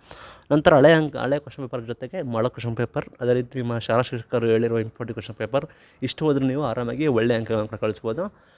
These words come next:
ನಂತರದಲ್ಲಿ ನೀವು ಕಾಲಾವಕಾಶ ಅಥವಾ ಸಮಯ ಸಿಕ್ಕಿದ್ರೆ ನೀವು ಉಳಿದ ಎಲ್ಲ ಕ್ವೆಶ್ಚನ್ಸ್ಗಳನ್ನ ರೀಡ್ ಮಾಡಿ. ಈ ರೀತಿ ನೀವು ಸ್ಟ್ರಾಟಜಿನ ಯೂಸ್ ಮಾಡ್ಕೊಳ್ಳಿ. ಮುಖ್ಯವಾದ ಕ್ವೆಶ್ಚನ್ಗಳು, ಆ, ಅದೇ ರೀತಿ ಮಾದರಿ ಪ್ರಶ್ನೆ ಪತ್ರಿಕೆ ಇರೋ ಕ್ವೆಶ್ಚನ್ಗಳು, ಆ, ಅದೇ ರೀತಿ ಹಳೆ ಪೇಪರ್ಗಳು, ಹಳೆಯ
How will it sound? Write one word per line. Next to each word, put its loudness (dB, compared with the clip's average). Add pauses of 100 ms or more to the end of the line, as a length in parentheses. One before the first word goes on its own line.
(180)
ನಂತರದಲ್ಲಿ 2
ನೀವು -2 (840)
ಕಾಲಾವಕಾಶ 6
ಅಥವಾ 2
ಸಮಯ 0
ಸಿಕ್ಕಿದ್ರೆ -4
ನೀವು -2
ಉಳಿದ 0 (200)
ಎಲ್ಲ -2
ಕ್ವೆಶ್ಚನ್ಸ್ಗಳನ್ನ -2
ರೀಡ್ -2
ಮಾಡಿ. 0
ಈ 0
ರೀತಿ 2
ನೀವು 2
ಸ್ಟ್ರಾಟಜಿನ 0
ಯೂಸ್ 0
ಮಾಡ್ಕೊಳ್ಳಿ. -2 (460)
ಮುಖ್ಯವಾದ 6
ಕ್ವೆಶ್ಚನ್ಗಳು, 0 (280)
ಆ, -4
ಅದೇ 0
ರೀತಿ -2
ಮಾದರಿ 2
ಪ್ರಶ್ನೆ 0
ಪತ್ರಿಕೆ -4
ಇರೋ 2
ಕ್ವೆಶ್ಚನ್ಗಳು, 0 (560)
ಆ, -10
ಅದೇ 0
ರೀತಿ 0
ಹಳೆ 4
ಪೇಪರ್ಗಳು, -2
ಹಳೆಯ 0